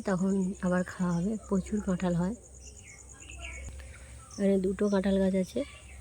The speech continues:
এই দেখো, এটা আমাদের পুকুর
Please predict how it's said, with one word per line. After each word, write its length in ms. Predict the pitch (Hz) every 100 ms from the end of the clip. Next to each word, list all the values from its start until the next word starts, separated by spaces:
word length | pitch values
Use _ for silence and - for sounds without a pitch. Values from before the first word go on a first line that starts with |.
| - -
এই 100 | 185
দেখো, 280 | 175 175 - - - - - - - - - - - - - - - - - - - 180 180 - - - - - - - - - - - - - - - - - 190
এটা 120 | 180
আমাদের 200 | 185 180 -
পুকুর 260 | 180 185